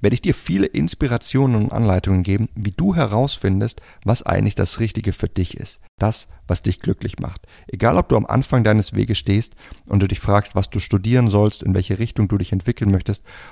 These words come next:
oder wenn du schon länger dabei bist und einfach unglücklich auf deinem Weg bist und herausfinden möchtest, was du wie ändern kannst. In beiden Fällen wirst du in meinem Kurs die Antwort darauf finden. Unterhalb dieser Folge hinterlasse ich dir einen Link dazu,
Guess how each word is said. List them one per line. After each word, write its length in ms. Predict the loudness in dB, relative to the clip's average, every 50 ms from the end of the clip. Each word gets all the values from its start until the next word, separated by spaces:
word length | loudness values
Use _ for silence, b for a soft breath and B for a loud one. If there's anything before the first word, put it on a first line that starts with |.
| B B
oder 200 | 2 2 4 4
wenn 100 | 4 4
du 60 | 4
schon 180 | 4 4 4 4
länger 200 | 4 4 4 4
dabei 300 | 4 4 4 4 4 2
bist 280 | 2 -2 -2 -6 -14 -18 -20 -20 _ _
und 140 | -2 0
einfach 280 | 0 0 0 -2 -4 -6 -8 _ -2
unglücklich 680 | 0 2 2 2 2 0 -2 0 -2 -4 -4 -6 -6 -4
auf 100 | -4 0
deinem 320 | 2 2 4 4 2 2
Weg 220 | -2 -2 -2 -2 _
bist 260 | -2 -2 -2 -6 B B B B B B B
und 160 | -2 0 2
herausfinden 600 | 2 4 4 2 2 2 0 -2 -2 2 2 2
möchtest, 440 | 2 2 0 -2 -4 -6 -6 -10 -18 -8
was 260 | -2 -2 -2 -2 -2
du 220 | -2 -4 -4 -2 -4
wie 200 | -4 -4 -4 -6 b b b b b -6
ändern 240 | -2 -2 -2 -2
kannst. 360 | -2 -4 -8 -8 -10 -12 -16 -8
In 140 | -8 -6 -2
beiden 340 | 0 0 0 2 0 0 -2
Fällen 400 | -2 0 0 2 2 2 0 -2 B B B B B B B B
wirst 200 | -8 -8 -4 -2
du 60 | 0
in 100 | 2 2
meinem 320 | 2 2 2 2 2 0 -2
Kurs 380 | -2 -2 -2 -2 -2 -4 -10 -16 -20 -12 -10
die 100 | -8 -4
Antwort 320 | -4 -4 -2 -4 -4 -4 -6
darauf 220 | -8 -8 -12 -8
finden. 360 | -8 -8 -8 -8 -14 -18 -20 -20 _ -20 B B B B B B B
Unterhalb 380 | 2 4 4 4 4 4 2 -2
dieser 220 | -4 -2 -2 -2
Folge 280 | 0 0 -2 0 2 0
hinterlasse 400 | 0 2 2 0 0 0 -2 -4
ich 80 | -2
dir 100 | 0 0
einen 100 | 0 2
Link 180 | 2 0 0 0
dazu, 380 | -2 -4 -4 -4 -2 -2 -2